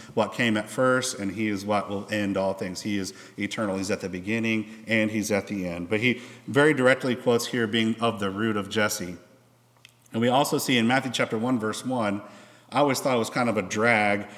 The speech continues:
to start this brand new testament with a list of all of your relatives. Uh, I've never started an exciting story with the list of all my relatives. However,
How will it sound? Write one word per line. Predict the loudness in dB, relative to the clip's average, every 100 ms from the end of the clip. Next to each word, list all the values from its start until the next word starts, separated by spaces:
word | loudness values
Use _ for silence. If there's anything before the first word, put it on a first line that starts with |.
| -16 -4
to | -2
start | 2 4 4 4
this | -4 -4
brand | 2 4 4
new | 2
testament | 2 0 2 -2 0
with | 0
a | 2
list | 4 4 4
of | 2
all | 6 6
of | 4
your | 2
relatives. | 4 6 6 2 -2 -2 -6 -14 -20 -18 2
Uh, | 4 6
I've | 6
never | 6 6 6 2
started | 0 2 4 4 2 0
an | -2 -2 -4
exciting | -4 -2 0 2 0 -2
story | -2 0 0
with | -2 -4
the |
list | 0 0 2
of | 2
all | 2
my | 0
relatives. | 0 2 0 -2 0
However, | 6 8 8 6 2